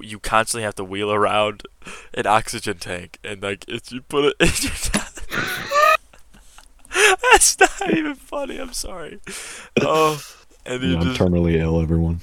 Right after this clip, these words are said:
Speaker 1: Uh, <laughs>
Speaker 2: Walking around with oxygen up my nose.
Speaker 1: Yeah.
Speaker 2: Oxygen tank.
Speaker 1: Does it, like, does it, like, it, like, blows out, it, like, blows air into your nose, right?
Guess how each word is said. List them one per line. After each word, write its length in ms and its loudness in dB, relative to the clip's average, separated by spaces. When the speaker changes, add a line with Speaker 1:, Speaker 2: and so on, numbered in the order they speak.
Speaker 1:
Uh, 160 8
<laughs> 1040 4
Speaker 2:
Walking 360 6
around 180 4
with 160 2
oxygen 520 0
up 100 -2
my 100 2
nose. 320 4
Speaker 1:
Yeah. 280 0
Speaker 2:
Oxygen 460 -2
tank. 180 -2
Speaker 1:
Does 140 0
it, 100 -2
like, 280 0
does 240 -10
it, 60 -10
like, 200 0
it, 140 -2
like, 200 -2
blows 320 4
out, 220 6
it, 140 -8
like, 200 -2
blows 300 6
air 220 2
into 140 -4
your 120 -4
nose, 380 -4
right? 240 -4